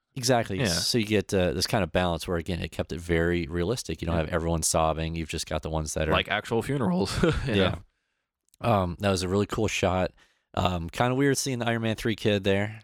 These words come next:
Speaker 2: I, I didn't even know who that was at first.
Speaker 1: Yeah.
Speaker 2: Uh, you had to point that out to me. I was like, I'm like, "Who the fuck is this kid?" It's
Speaker 1: Um,
Speaker 2: like, "Yeah, Iron Man three." I'm like, "Oh, yeah, I've seen that movie once."
Speaker 1: But it was, it was great. Um, the line that,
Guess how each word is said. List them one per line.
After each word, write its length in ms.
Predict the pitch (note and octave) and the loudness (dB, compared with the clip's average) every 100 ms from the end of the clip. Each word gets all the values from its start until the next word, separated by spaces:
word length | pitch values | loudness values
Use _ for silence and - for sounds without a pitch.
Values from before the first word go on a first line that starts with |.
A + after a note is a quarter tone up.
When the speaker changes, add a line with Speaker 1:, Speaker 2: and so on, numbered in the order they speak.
| - | -2
Speaker 2:
I, 160 | A2+ A2+ | -2 0
I 80 | A2+ | -2
didn't 180 | A#2+ | -2
even 160 | A#2 A#2 | -4 -2
know 80 | A2+ | 0
who 120 | A2+ | 2
that 100 | A2 | 2
was 180 | G2+ F#2+ | 2 -2
at 80 | - | -2
first. 340 | F#2+ F2+ - | -2 -2 0
Speaker 1:
Yeah. 320 | G2 F2+ E2+ F#2 | 2 2 0 -2
Speaker 2:
Uh, 100 | G2 | -2
you 200 | D2+ A2 | 0 2
had 80 | B2 | 2
to 60 | - | 2
point 220 | A#2+ A2 | -2 2
that 100 | A2+ | 2
out 160 | A#2+ | 0
to 80 | - | -2
me. 80 | F#2 | -6
I 40 | |
was 80 | F#2 | -4
like, 180 | F#2+ F#2+ | -4 -6
I'm 80 | G#2 | -14
like, 120 | G2+ | -18
"Who 60 | C3+ | _
the 60 | _ | _
fuck 100 | _ _ | _ _
is 60 | |
this 120 | - | -20
kid?" 200 | - C#3 C#3 _ _ - | -20 -20 -20 _ _ -4
It's 80 | F#2+ | 0
Speaker 1:
Um, 200 | F#2 F#2 F#2 | 2 2 0
Speaker 2:
like, 60 | |
"Yeah, 260 | G2+ F#2+ F2 | 0 -2 -2
Iron 220 | G2+ G2 | -2 -2
Man 100 | F#2 | -4
three." 140 | F2 G2+ | -2 -2
I'm 80 | F2+ | -2
like, 140 | F2 | -2
"Oh, 240 | F2+ F2+ F#2 | -2 -4 -6
yeah, 80 | |
I've 80 | F#2+ | -8
seen 140 | - - | -8 -12
that 80 | _ F2+ | _ _
movie 100 | F#2 | -14
once." 240 | F#2 - _ | -14 -14 _
Speaker 1:
But 160 | G2+ G2+ | 0 2
it 40 | |
was, 160 | G2+ F#2 | 2 0
it 80 | - | -2
was 120 | G#2 F2+ | -2 0
great. 420 | G#2 G#2 G#2+ - | 2 4 2 0
Um, 520 | F#2 F2+ F2 F2 F2+ - _ | 2 2 2 -2 -6 -12 _
the 200 | G2+ G2 | -2 0
line 400 | F2+ F#2+ A2 G#2+ | 2 2 2 2
that, 340 | F#2+ F2+ F2+ | 2 2 0